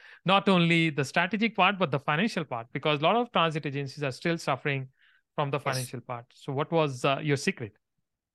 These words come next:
Speaker 2: They, well, they are struggling. And I would say, you know, we're not immune by any means. Um, the transit industry as a whole, you know, finances will always, they always have been
Speaker 1: Yeah.
Speaker 2: and will always continue to be a real challenge, because it's very capital intense,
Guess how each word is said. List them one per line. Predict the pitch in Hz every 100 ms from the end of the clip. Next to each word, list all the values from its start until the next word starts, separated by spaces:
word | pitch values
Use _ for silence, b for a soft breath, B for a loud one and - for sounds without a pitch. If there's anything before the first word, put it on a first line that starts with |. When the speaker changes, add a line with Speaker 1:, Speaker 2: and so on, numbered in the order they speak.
| _ _
Speaker 2:
They, | - 220
well, | 214 247
they | 262 277
are | - 233
struggling. | 254 233 202 226 208
And |
I | 190
would | 202 226
say, | 226 190 170
you | 190
know, | 175
we're | 170 196
not | 214 202 190
immune | 170 180 214 170 156 170 - _ -
by | 180 170
any | 208 220
means. | 170 156 156 160 160
Um, | 165 165 160
the | 165
transit | - 180 180 196
industry | 175 170 180 175
as | 160
a |
whole, | 160 170 180 262 B B B B
you | 170 165
know, |
finances | 170 185 170 175 185 185 170
will | 170 -
always, | 160 160 175 190
they | 170
always | 165 170
have | - 170 190
been | 247 247
Speaker 1:
Yeah. | 190
Speaker 2:
and | 170
will | 160 160 165 -
always | 180 180
continue | - 175 - 175 175 170 170 B B -
to |
be | 196 190 170 -
a | 180
real | 196 190
challenge, | 208 180 165 165
because | 170 165
it's | 156
very | 156 151
capital | - - 170 180 190
intense, | 190 190 175 175 175 -